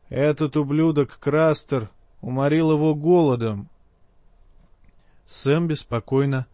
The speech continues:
оглянулся. Хорошо, что Крастер ещё не пришёл со двора. Ему очень не понравилось бы, что его назвали ублюдком. Хотя разведчики говорят, что он и правда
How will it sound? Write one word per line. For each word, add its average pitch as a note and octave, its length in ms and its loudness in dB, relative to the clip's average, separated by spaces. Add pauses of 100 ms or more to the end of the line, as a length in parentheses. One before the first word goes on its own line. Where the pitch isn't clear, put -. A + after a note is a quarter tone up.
(140)
оглянулся. B2+ 800 -6 (840)
Хорошо, C#3+ 440 -2
что G3+ 200 0
Крастер F#3 500 -2
ещё E3+ 260 -4
не F3 120 -2
пришёл D#3 500 -2
со D#3 200 -6
двора. D3 520 -4 (600)
Ему E3 480 -2
очень F#3 560 0
не F3+ 100 -2
понравилось E3+ 720 -2
бы, A2+ 220 -6 (280)
что - 240 -2
его C3+ 240 2
назвали B2+ 420 -2
ублюдком. B2+ 600 -4 (680)
Хотя D#3+ 360 -2
разведчики F3+ 680 -2
говорят, C3+ 540 0
что - 300 -4
он D#3+ 140 0
и D3+ 40 -4
правда C#3+ 480 0